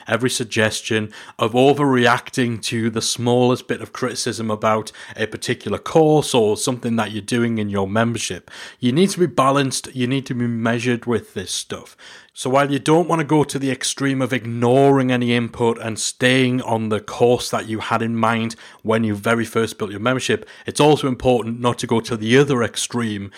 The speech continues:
of changing absolutely everything that somebody might comment on. Find the balance, engage and communicate with your users,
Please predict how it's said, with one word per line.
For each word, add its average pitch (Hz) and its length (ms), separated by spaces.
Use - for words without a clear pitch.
of - 100
changing 127 520
absolutely 135 640
everything 127 480
that 113 160
somebody 113 400
might 98 240
comment 101 400
on. 85 160
Find 160 320
the 156 40
balance, 131 500
engage 127 540
and 131 80
communicate 123 640
with 113 180
your 104 180
users, 104 540